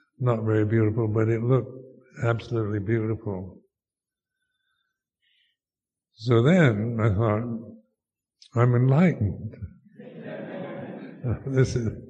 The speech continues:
this must be enlightenment, because I've never felt like this before in my life. And, uh, and there was no, you know, the, it, you begin to realize that during this three months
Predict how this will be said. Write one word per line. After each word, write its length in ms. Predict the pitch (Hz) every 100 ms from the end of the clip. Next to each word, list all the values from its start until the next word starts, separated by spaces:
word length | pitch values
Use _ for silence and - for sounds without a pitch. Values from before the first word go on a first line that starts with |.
| - _ - -
this 180 | 147 147
must 260 | 151 113 117
be 140 | 120
enlightenment, 880 | 117 110 135 185 120 104 85 82 92
because 520 | 104 101 123 123 113
I've 100 | 120
never 260 | 139 160 139
felt 260 | - 139 120
like 260 | 117 120
this 240 | 127 156 120
before 440 | 113 101 113 107
in 100 | 104
my 120 | 104
life. 580 | 127 143 147 98 87 92 - - _ _ _ _ _ _ _ _ _ _ _
And, 440 | 113 113 113 110 107
uh, 40 |
and 480 | 107 107 110 117 120
there 120 | 120
was 200 | 120 107
no, 460 | 135 139 139 127 117
you 140 | 131
know, 240 | 117 107
the, 440 | 104 104 104 - - _ _ _ -
it, 140 | 135
you 300 | 110 127 135
begin 360 | 123 156 147 147
to 120 | 139
realize 600 | 147 175 143 120 110 107
that 420 | 135 131 - - - - - _ _ _ 131
during 340 | 131 156 143
this 240 | 143 123 - - -
three 200 | 143 131
months 500 | 139 131 120 104